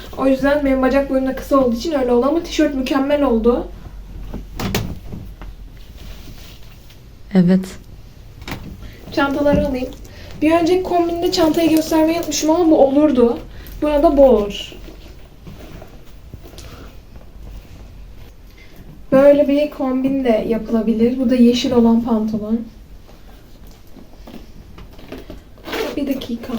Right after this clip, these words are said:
Speaker 1: arkadaşlar. <laughs> Böyle yani. Ya her şekilde olur bunlar zaten. Ben bir şekilde matchlerim. Bununla da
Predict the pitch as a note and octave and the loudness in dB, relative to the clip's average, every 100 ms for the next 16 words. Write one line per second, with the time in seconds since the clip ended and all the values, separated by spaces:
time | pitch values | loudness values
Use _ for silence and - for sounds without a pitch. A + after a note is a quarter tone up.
0 | - A#3 A#3 A#3+ A3+ A#3 - D4 C#4 - | -4 -4 -4 -4 -2 -2 -2 -4 -2 -6
1 | - C#4+ C#4+ D4 C#4+ B3 A#3 A3+ B3+ D#4+ | -12 4 6 8 6 4 4 4 2 -2
2 | - - - - D4 D4+ F4 F4+ D#4 D#4 | -8 -18 -18 2 4 6 6 4 4 6
3 | D#4+ D#4+ D4+ C#4 B3+ A#3+ A#3 A#3+ B3+ C#4+ | 8 8 4 2 2 4 4 2 2 -2
4 | C4+ C4+ C4+ D#4 - C#4 C4 D#4 - - | 0 0 0 0 0 2 2 0 -6 -14
5 | - - B3+ B3+ A#3+ B3+ B3 A#3 A3+ - | -14 -6 0 2 0 2 2 4 2 -2
6 | - - - - - - - - - - | -12 -16 -16 -16 -16 -16 -18 -18 -18 -16
7 | - - - - - - - - - - | -16 -16 -16 -16 -18 -18 -18 -18 -16 -16
8 | - - - - C4+ C4+ D4 D4 C#4 D4 | -18 -18 -16 -8 -2 0 6 6 8 8
9 | D#4 | 6